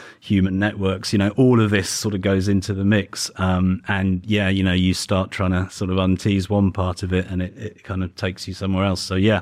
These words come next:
it's a huge set of issues that we need to try and untease,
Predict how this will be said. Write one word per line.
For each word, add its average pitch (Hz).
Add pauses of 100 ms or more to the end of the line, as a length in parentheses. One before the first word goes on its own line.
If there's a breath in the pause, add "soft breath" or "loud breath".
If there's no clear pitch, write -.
(120)
it's 98
a 98
huge 101
set 98
of 98
issues 98
that 90 (360 loud breath)
we 92
need 92
to 92 (160)
try 95
and 92
untease, 98